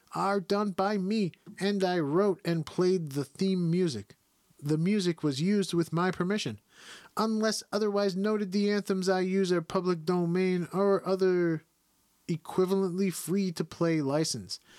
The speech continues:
My sources are contained in the show notes, and again, there isn't anything not already mentioned other than please take a look at this country,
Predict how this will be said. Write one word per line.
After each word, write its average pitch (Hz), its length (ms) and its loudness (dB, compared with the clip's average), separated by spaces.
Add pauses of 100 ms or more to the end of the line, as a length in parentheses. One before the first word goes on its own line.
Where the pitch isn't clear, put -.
(400)
My 165 220 0
sources 190 500 0
are 185 240 0
contained 180 580 -2
in 180 140 0
the 147 100 0
show 175 300 0
notes, 175 400 -2
and 170 120 0
again, 175 460 -2 (160)
there 185 200 4
isn't 170 360 -2
anything 170 420 0
not 160 220 0
already 156 400 0
mentioned 180 500 0 (280)
other 175 220 2
than 165 320 0
please 214 360 -2
take 151 220 -2
a 143 60 -2
look 135 220 -2
at 127 80 -6
this 131 140 -2
country, 131 400 -4